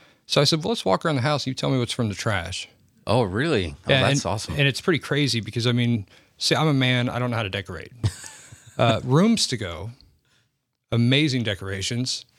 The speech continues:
Speaker 1: They have professionals who do it. And when they get done with that room, guess what? Goes out in the trash.
Speaker 2: Oh, wow.
Speaker 1: The entire room. So a buddy of mine taught me that, and I was like, "So my house looks like it's decorated very well <laughs> 'cause a professional did it, uh, before I got it."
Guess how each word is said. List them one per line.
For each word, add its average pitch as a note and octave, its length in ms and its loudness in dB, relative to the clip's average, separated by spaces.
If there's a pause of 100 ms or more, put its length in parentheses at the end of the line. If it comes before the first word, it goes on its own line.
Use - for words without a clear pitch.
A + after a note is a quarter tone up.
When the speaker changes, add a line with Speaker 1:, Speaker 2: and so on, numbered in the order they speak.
Speaker 1:
They A2 100 0
have A2+ 160 0
professionals B2 580 -2
who A#2 80 -4
do G#2+ 180 -4
it. B2 140 0
And A#2+ 120 0
when A#2+ 100 2
they A#2+ 100 2
get A#2+ 200 -2
done B2+ 200 2
with A#2+ 80 -2
that B2 180 -2
room, C#3 400 -2 (640)
guess B2+ 240 0
what? C3+ 300 0 (920)
Goes C3 140 2
out B2+ 60 0
in A#2+ 60 -6
the A2+ 40 -8
trash. F#2+ 400 -4 (440)
Speaker 2:
Oh, B2+ 160 -4
wow. A2 340 -2
Speaker 1:
The C3 60 4
entire A#2+ 400 0
room. A2+ 340 -4 (680)
So C#3 240 4
a B2+ 80 0
buddy E3 200 4
of D3 60 2
mine B2+ 140 0
taught A#2 220 -2
me A2+ 80 -6
that, A#2 160 -2
and G#2+ 80 -4
I B2 40 -4
was A2+ 120 -2
like, A2 160 -2 (360)
"So C3 180 -2
my G#2+ 220 -4
house C3 260 0
looks A#2 100 -10
like A2+ 120 -2
it's F#2+ 120 -12
decorated A#2 500 -2
very B2+ 200 2
well D#3+ 180 4
<laughs> - 520 0
'cause C3+ 120 2
a C#3+ 60 2
professional F3+ 480 0
did E3 220 2
it, - 120 -6 (880)
uh, A#2+ 220 2
before A#2+ 280 2
I A#2 60 2
got F2 200 -4
it." D#2+ 100 -12